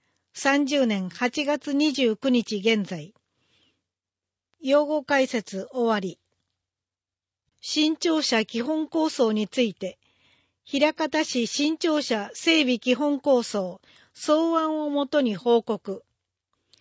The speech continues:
新庁舎基本構想の概要。新庁舎の必要性、課題の抽出や、整備方針、導入する機能、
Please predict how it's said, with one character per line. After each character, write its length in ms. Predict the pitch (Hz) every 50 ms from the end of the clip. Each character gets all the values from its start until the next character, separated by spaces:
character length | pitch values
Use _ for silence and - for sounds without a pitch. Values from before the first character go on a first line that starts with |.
| _ _ _ _ _ _ _ _ -
新 340 | - - - 311 330 339 330
庁 240 | - 359 330 320
舎 240 | 302 - - 233 233
基 160 | - - 240
本 240 | 233 311 320 320 311
構 240 | - - 339 320 311
想 240 | - - 247 220 214
の 180 | 208 208 202
概 340 | 190 214 226 226 226 226 220
要。 380 | 220 214 202 196 185 180 254 - _ _ _ _ _ _ _ _ _ _ _ _
新 360 | - - - 311 311 330 330
庁 260 | - 392 339 339 339
舎 180 | - - 247 214
の 140 | 208 202 196
必 280 | - - - - 277
要 220 | 262 240 233 226 220
性、 360 | - - 220 202 196 214 - _ _ _ _ _ _ _ _ _
課 180 | - 254 254 240
題 280 | 277 285 294 302 294
の 160 | 285 294 285
抽 260 | - - - 277 277 285
出 280 | - - - 277 269
や、 220 | 254 240 233 226 - - - - _ _ _ _ -
整 300 | - - - 320 320 330
備 160 | 311 339 320
方 300 | - - 320 302 294 285
針、 380 | - - 233 190 185 175 175 - _ _ _ _ _ -
導 260 | 247 233 285 302 320
入 240 | 320 330 330 311 330
す 160 | 311 - 320
る 160 | 285 294 285 269
機 200 | - - 294 262
能、 340 | 247 214 185 165 156 -